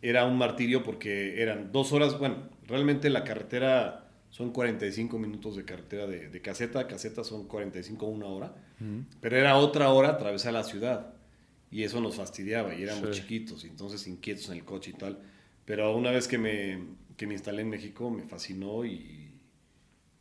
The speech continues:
Speaker 1: y pues aquí están mis raíces, y me llamaron, y soy feliz en,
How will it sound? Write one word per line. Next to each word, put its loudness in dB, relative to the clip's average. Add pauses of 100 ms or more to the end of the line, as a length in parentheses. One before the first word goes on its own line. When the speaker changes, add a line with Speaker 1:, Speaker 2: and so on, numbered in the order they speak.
(240)
Speaker 1:
y -20
pues -14
aquí -8
están -2
mis -2
raíces, -4
y -10
me -12
llamaron, -8
y -16
soy -16
feliz -8
en, -12